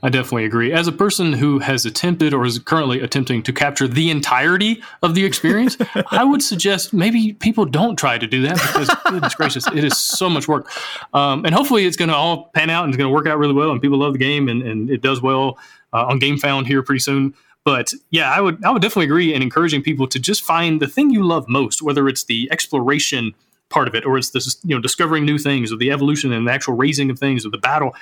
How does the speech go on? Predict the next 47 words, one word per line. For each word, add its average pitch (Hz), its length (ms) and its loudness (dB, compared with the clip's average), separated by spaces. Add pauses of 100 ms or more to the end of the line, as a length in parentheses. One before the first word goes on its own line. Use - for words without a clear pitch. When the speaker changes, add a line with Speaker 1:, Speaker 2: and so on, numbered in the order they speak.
(140)
Speaker 1:
Like, 208 120 0
focus 339 340 0
in 165 300 0
and 151 260 -2
figure 175 220 2
out, 160 100 0
like, 127 160 -4
what's - 160 0
the 151 80 -2
core 202 220 2
experience 143 360 -2
you're 113 60 -8
going 160 220 0
for, 113 260 -2 (380)
and 160 120 2
then 202 160 2
create 196 480 2
a 139 120 2
sixty-minute 123 500 -2 (320)
version, 110 320 0
a 117 60 -2
thirty-minute 131 440 0
version, 110 320 -2
ninety-minute 127 380 0
version, 127 140 0
something 135 160 -2
like 113 80 -6
that, 160 180 0 (280)
where 151 140 4
you're 147 180 2
not 175 280 0 (640)
kinda 156 200 0
overwhelmed 135 640 0
with 123 80 0
so - 140 -2
much 117 200 -2
going 110 180 0
on. 123 380 0
Speaker 2:
<laughs> - 60 -16
Speaker 1:
You're - 220 0
just 139 160 0
focusing 131 340 0
in 123 160 0
on, 120 380 -4
on 107 280 -6
different 113 220 -2
parts. 117 260 -2